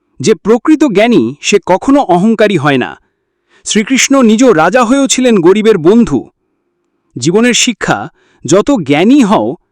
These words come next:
বিনয় হারালে মানুষ তোমার থেকে মুখ ফিরিয়ে নেবে। ভগবানও ভালোবাসেন সেই হৃদয়কে, যেখানে অহংকার নেই।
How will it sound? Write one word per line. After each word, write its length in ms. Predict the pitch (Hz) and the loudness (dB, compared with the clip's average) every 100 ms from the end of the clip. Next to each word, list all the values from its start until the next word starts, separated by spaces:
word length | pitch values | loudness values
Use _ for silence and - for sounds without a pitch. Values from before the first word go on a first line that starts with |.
| _ _ - | _ _ -6
বিনয় 380 | 113 190 254 | 0 2 2
হারালে 480 | 247 254 254 160 127 - _ | 0 0 0 0 -2 -6 _
মানুষ 360 | 117 143 226 - | -2 0 0 0
তোমার 240 | 180 208 | 0 0
থেকে 240 | 233 226 220 | -2 -4 -2
মুখ 280 | 165 220 - | 0 0 -2
ফিরিয়ে 300 | 180 175 151 | -2 0 2
নেবে। 280 | 123 95 - _ _ _ _ _ _ | 0 -4 -14 _ _ _ _ _ _
ভগবানও 500 | 104 123 180 240 262 | -8 -4 0 0 0
ভালোবাসেন 560 | 202 139 226 233 - 233 | -2 0 0 0 -2 -4
সেই 340 | - - 262 | -4 -4 -2
হৃদয়কে, 580 | 262 226 226 208 139 82 - _ - | -2 0 0 0 -2 -6 -14 _ -8
যেখানে 340 | 127 151 180 175 | -4 -2 -2 -2
অহংকার 520 | 151 151 202 180 156 | -2 0 0 0 0
নেই। 260 | 120 104 82 | 0 -2 -6